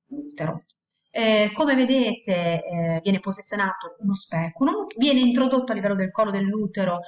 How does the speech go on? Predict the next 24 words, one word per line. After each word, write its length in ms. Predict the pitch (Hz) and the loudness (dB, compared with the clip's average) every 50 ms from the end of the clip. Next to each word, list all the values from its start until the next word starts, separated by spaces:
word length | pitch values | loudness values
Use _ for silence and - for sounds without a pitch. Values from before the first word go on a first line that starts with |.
| - - - _ _ | -14 -18 -20 _ _
una 180 | 226 226 220 | -4 -2 -2
sorta 280 | 220 233 247 240 240 214 | 0 0 -2 0 0 -2
di, 160 | 202 214 208 | -2 0 -2
di 120 | 190 196 - | -2 -4 -2
catetere 480 | - 214 214 - 247 240 233 214 208 | -4 -6 -2 -2 -2 -2 0 -4 -4
cavo 380 | - - 233 208 196 190 - - | -2 0 0 2 2 0 -4 -8
che 60 | 202 | -14
noi 80 | 185 175 | -18 -20
chiamiamo 520 | - - 185 185 - 170 175 175 170 165 165 | -20 -20 -20 -18 -14 -14 -12 -12 -14 -16 -12
guida. 400 | 165 165 160 165 - - - - - - - - _ - - - - _ _ _ _ _ _ _ _ _ _ _ _ | -10 -10 -10 -10 -8 -6 -6 -4 -4 -6 -12 -20 _ -20 -20 -20 -20 _ _ _ _ _ _ _ _ _ _ _ _
Il 160 | - 349 320 269 | 0 0 2 4
biologo 760 | 302 330 330 302 285 247 214 202 196 190 185 175 - - _ | 4 4 4 4 2 2 0 0 2 2 0 0 0 -6 _
carica 520 | - 285 277 254 233 202 196 - - 196 190 | -2 0 2 2 2 2 0 -2 -4 -8 -8
sul 440 | - - - 254 262 254 240 240 233 - | -8 -8 0 4 4 6 6 4 0 0
cateterino 960 | - 247 240 247 240 240 240 262 254 254 226 202 190 180 165 165 170 - - _ 233 | -2 0 0 2 2 2 4 6 6 6 6 4 2 -2 -2 -4 -6 -6 -8 _ -4
l'embrione 720 | 254 262 240 - - 269 269 254 226 214 196 190 185 - - | -4 -4 -2 -2 0 0 2 2 2 0 0 -2 -4 -8 -10
o 100 | 240 233 | -14 -12
gli 120 | 220 208 | -8 -6
embrioni 480 | 208 202 202 196 214 233 220 208 190 180 | -2 2 2 4 4 4 4 4 2 2
da 120 | 175 170 | 0 -4
trasferire 480 | 175 175 - - - 190 180 190 226 330 | -6 -8 -10 -8 -8 -6 -4 -2 -2 0
in 80 | 359 269 | 0 0
utero 580 | 180 185 190 170 262 311 403 - - - - - | 0 0 -2 0 0 0 0 -2 -8 -12 -14 -6
e 440 | - 285 277 320 - - - - _ | -2 -2 0 0 -2 -6 -10 -16 _